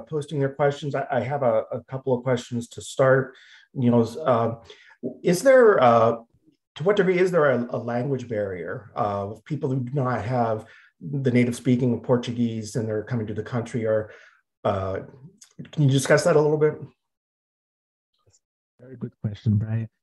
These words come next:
Speaker 2: Indeed. So, uh, Fernanda and I, we have this in common. So in Brazil, uh, the language is Portuguese. So most of the disciplines and course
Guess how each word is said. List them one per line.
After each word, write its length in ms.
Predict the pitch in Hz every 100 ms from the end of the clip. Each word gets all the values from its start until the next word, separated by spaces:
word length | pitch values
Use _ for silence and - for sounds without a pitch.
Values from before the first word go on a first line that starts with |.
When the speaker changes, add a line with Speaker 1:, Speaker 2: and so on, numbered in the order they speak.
| _ -
Speaker 2:
Indeed. 460 | 131 120 110 104
So, 480 | - 117 113 117 -
uh, 140 | - 107
Fernanda 440 | - 127 165 -
and 120 | 123
I, 260 | 123 151 147
we 120 | 135
have 200 | 131 117 120
this 160 | 113
in 100 | 120
common. 400 | 104 135 147 139
So 400 | 131 - 131 143 - - - -
in 100 | 123
Brazil, 560 | 113 110 135 131 131 127 - _ -
uh, 380 | 110 107 107 107
the 120 | 120
language 480 | 120 131 127 - - _ _
is 280 | 113 104 - -
Portuguese. 640 | - 110 - 139 147 139 - - -
So 180 | - 120
most 380 | 117 123 131 -
of 100 | 120
the 100 | -
disciplines 720 | 101 117 127 139 - 123 123 117
and 220 | 110 -
course 420 | - 113 113